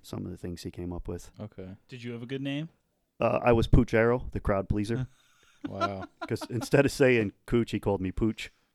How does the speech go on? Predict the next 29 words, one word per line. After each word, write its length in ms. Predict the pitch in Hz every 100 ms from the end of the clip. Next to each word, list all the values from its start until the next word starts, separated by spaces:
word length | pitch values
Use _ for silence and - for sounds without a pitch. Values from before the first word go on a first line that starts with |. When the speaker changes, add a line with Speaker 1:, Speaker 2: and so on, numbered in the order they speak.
| _
Speaker 3:
Pooch. 520 | - 131 123 - -
That's 200 | - 104
Speaker 1:
Yeah. 60 | 98
Speaker 3:
good. 240 | 131 127 - _ _ _ _ _ _ _ _ _ - 269 -
Yeah, 160 | 131 131 -
I 140 | 151
remember 340 | 175 190 170
in 160 | 151 127
gym 600 | 117 127 127 123 117 123 -
when 200 | 135 127
we 100 | 127
would 160 | 127 120
do, 260 | 127 123
like, 220 | 117 104 - _ _ _ _ _ _ _ _ _ _ _ _ -
like, 140 | 127
fucking 280 | - 117 117
badminton 800 | 107 104 107 110 120 113 110 113
or, 140 | 120 107
like, 240 | 104 98 _ -
pickleball, 640 | 117 120 117 117 120 117
like, 140 | 110 107
any 200 | 131 123
of 60 | 117
those, 340 | 113 107 -
like, 240 | 110 _ -
pa- 180 | - -
Speaker 1:
Pickleball? 600 | 180 151 101 95 82 80 -
Speaker 3:
Yeah, 360 | 135 131 117 113 _ _ _ -
pickleball. 460 | 143 123 110 107